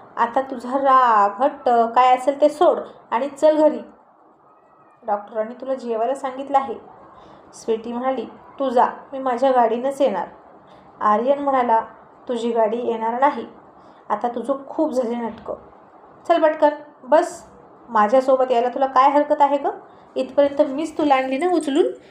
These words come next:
आणि मीच तुला पाणी पाजलं, समजलं? आणि आता हे ऐकून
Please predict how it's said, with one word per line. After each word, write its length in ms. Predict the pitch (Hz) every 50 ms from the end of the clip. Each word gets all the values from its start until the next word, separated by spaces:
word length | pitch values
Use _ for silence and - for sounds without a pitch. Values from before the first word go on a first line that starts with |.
| - - -
आणि 140 | 247 262 269
मीच 280 | 262 294 392 392 -
तुला 140 | 320 302 269 262
पाणी 260 | 269 247 240 233 233
पाजलं, 360 | 233 220 214 214 208 208 202
समजलं? 380 | 208 262 269 311 330 339 370 - - - - - - - - - - - - - - _ - - - - - _ - 311
आणि 160 | 311 330 330
आता 160 | 320 320 339
हे 160 | 285 294 320 -
ऐकून 480 | 277 269 254 269 - 311 294 254 269